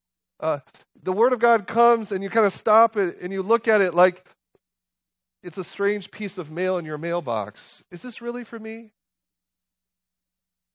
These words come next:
It, it doesn't take much of a hard heart to keep the word of God out. It just takes enough to just keep it out here. And that leads to the second part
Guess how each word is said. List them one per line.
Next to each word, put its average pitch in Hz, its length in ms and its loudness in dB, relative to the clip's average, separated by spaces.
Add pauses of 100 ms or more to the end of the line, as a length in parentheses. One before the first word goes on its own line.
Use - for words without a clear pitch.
(840)
It, 202 100 -8
it 202 160 -6
doesn't 269 380 0
take 240 240 -2
much 233 340 2
of 214 80 -4
a 196 140 2
hard 208 260 0
heart 196 240 0
to - 80 -20
keep 190 220 -12
the 180 80 -6
word 185 200 -6
of 165 80 -8
God 170 200 2
out. 151 160 0
It 160 200 -12
just 240 280 -4
takes 240 240 -8
enough 165 500 0
to 165 100 -12
just 156 220 -16
keep 226 340 -12
it 214 200 -4 (100)
out 165 340 -2
here. 113 460 -14 (1700)
And 151 80 -2
that 214 120 4
leads 220 180 -4
to 196 80 -10
the 170 100 -12
second 175 480 -6
part 113 320 -8